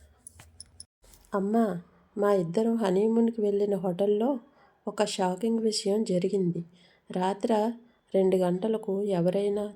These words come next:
తలుపు తట్టారు. తలుపు తీసేసరికి ఎవరూ లేరు.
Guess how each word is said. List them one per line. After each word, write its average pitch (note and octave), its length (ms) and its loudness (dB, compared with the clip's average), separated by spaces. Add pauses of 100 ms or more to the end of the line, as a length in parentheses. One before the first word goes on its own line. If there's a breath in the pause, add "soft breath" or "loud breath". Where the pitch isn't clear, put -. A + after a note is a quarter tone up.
(120)
తలుపు F3 280 0
తట్టారు. E3+ 600 -4 (880 soft breath)
తలుపు G3 300 0
తీసేసరికి G#3+ 1000 0 (180)
ఎవరూ F3 380 4
లేరు. F3 380 2